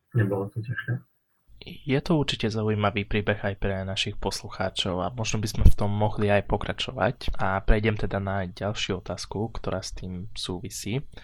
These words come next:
Speaker 2: Ako ste sa dopracovali k vašej aktuálnej pracovnej pozícii?
Speaker 1: Ehm, tak môžem pokračovať teda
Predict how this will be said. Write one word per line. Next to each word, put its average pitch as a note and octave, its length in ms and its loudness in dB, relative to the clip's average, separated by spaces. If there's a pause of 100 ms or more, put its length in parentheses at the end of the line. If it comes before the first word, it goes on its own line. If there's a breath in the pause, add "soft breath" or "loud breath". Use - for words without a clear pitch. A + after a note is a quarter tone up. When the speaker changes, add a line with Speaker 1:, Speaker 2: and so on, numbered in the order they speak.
(460 loud breath)
Speaker 2:
Ako B2 240 -2
ste - 160 -2
sa A2+ 320 0
dopracovali G2+ 800 2
k - 80 -10
vašej G2 320 2
aktuálnej F#2+ 720 0
pracovnej F2+ 560 -4
pozícii? - 720 4 (1200 soft breath)
Speaker 1:
Ehm, G#2+ 480 4
tak - 160 8
môžem G#2+ 320 4
pokračovať G#2+ 480 2
teda G2+ 140 6